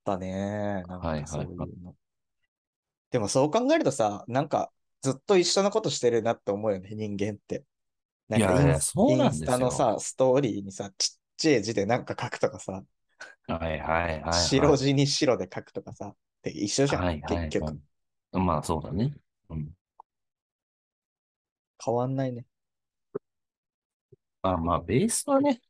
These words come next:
Speaker 2: 一緒ですよ、そりゃ。
Speaker 1: い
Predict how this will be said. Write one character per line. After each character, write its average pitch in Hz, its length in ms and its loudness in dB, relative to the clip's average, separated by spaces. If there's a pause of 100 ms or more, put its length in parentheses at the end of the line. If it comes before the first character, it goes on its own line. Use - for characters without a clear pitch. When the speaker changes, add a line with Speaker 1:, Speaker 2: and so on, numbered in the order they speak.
(140)
Speaker 2:
一 85 140 -6
緒 90 520 -2 (680)
で 90 120 0
す - 220 -2
よ、 - 220 -16 (160)
そ 73 160 -6
り - 100 -12
ゃ。 - 60 -12
Speaker 1:
い - 20 -16